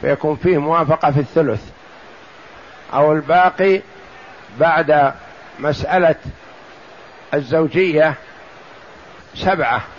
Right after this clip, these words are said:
ومسألة الرد صحت من أربعة عشر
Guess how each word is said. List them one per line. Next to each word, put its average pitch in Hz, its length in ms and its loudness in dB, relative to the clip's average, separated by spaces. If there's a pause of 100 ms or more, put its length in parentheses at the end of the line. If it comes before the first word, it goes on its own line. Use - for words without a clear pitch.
(1040)
ومسألة 143 1400 0
الرد 165 380 2 (760)
صحت 165 540 -2
من 165 360 -2 (560)
أربعة 156 480 4
عشر 165 520 2